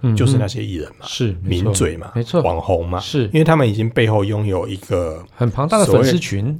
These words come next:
Speaker 2: 自己的一个社群媒体，
Speaker 1: 是。
Speaker 2: 自己的流量，
Speaker 1: 是的。
Speaker 2: 所以他们可以把人导到这边来，
Speaker 1: 嗯哼。
Speaker 2: 所以他的收听率跟订阅率其实也都算不错。
Speaker 1: 很稳定，对，
Speaker 2: 对。
Speaker 1: 没错。
Speaker 2: 那再加上这些艺人、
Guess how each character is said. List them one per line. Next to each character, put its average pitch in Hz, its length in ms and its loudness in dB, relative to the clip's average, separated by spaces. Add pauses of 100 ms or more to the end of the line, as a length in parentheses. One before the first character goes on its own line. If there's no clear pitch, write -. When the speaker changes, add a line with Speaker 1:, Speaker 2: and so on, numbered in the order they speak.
Speaker 2:
自 190 220 2
己 95 320 -4
的 92 260 0
一 113 80 -2
个 90 580 0
社 127 220 4
群 104 200 0
媒 92 220 0
体， - 160 -6
Speaker 1:
是。 139 180 0
Speaker 2:
自 120 80 4
己 - 160 -2
的 87 140 -2
流 82 240 -2
量， 87 300 -2
Speaker 1:
是 - 140 -18
的。 123 60 -2
Speaker 2:
所 160 140 4
以 - 20 4
他 185 120 4
们 165 80 4
可 160 100 4
以 139 40 8
把 113 120 2
人 101 240 0
导 85 180 0
到 104 160 2
这 104 140 -4
边 90 220 -4
来， - 260 -10
Speaker 1:
嗯 101 220 -2
哼。 123 80 -2
Speaker 2:
所 135 100 4
以 123 40 6
他 127 180 2
的 117 120 2
收 117 160 4
听 117 240 2
率 110 140 2
跟 107 140 0
订 101 240 -2
阅 98 100 0
率 95 140 -2
其 - 160 -8
实 - 180 -6
也 82 80 -4
都 92 160 -8
算 98 160 -6
不 85 60 -6
错。 147 80 4
Speaker 1:
很 208 80 4
稳 151 140 4
定， 113 260 0
对， 104 180 -2
Speaker 2:
对。 87 200 -2
Speaker 1:
没 85 40 -2
错。 98 180 -4 (220)
Speaker 2:
那 165 160 4
再 151 180 4
加 127 280 0
上 123 260 -2
这 135 140 0
些 123 320 -4
艺 123 140 0
人、 87 200 -2